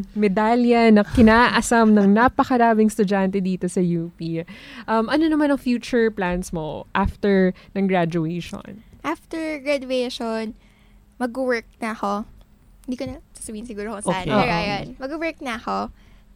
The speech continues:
Speaker 2: Tapos
Speaker 3: But teaching?
Speaker 2: But
Speaker 3: You're
Speaker 2: for
Speaker 3: a
Speaker 2: ti-, ah, teaching.
Speaker 3: Nice.
Speaker 2: And
Speaker 1: Still in the early
Speaker 2: eventually,
Speaker 1: grades?
Speaker 2: still in the early grades. Kasi yun talaga yung gusto kong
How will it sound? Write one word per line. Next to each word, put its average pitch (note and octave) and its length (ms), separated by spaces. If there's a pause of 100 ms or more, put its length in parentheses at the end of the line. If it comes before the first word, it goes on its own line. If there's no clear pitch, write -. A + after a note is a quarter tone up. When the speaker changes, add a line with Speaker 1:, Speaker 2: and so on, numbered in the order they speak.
(100)
Speaker 2:
Tapos B3 880 (1120)
Speaker 3:
But G#3+ 160
teaching? A#2 480 (160)
Speaker 2:
But E3+ 160
Speaker 3:
You're - 80
Speaker 2:
for F4+ 80
Speaker 3:
a D4+ 80
Speaker 2:
ti-, - 160
ah, - 160
teaching. B3 560
Speaker 3:
Nice. - 160 (160)
Speaker 2:
And B3 560 (880)
Speaker 1:
Still C#4 320
in C4 160
the G3+ 80
early G#3+ 240
Speaker 2:
eventually, F3+ 80
Speaker 1:
grades? F#3+ 320
Speaker 2:
still G#3 160
in - 80
the - 160
early A3+ 240
grades. G3+ 320
Kasi A3+ 240
yun A3 80
talaga A3 160
yung G#3 80
gusto A3+ 160
kong G#3+ 240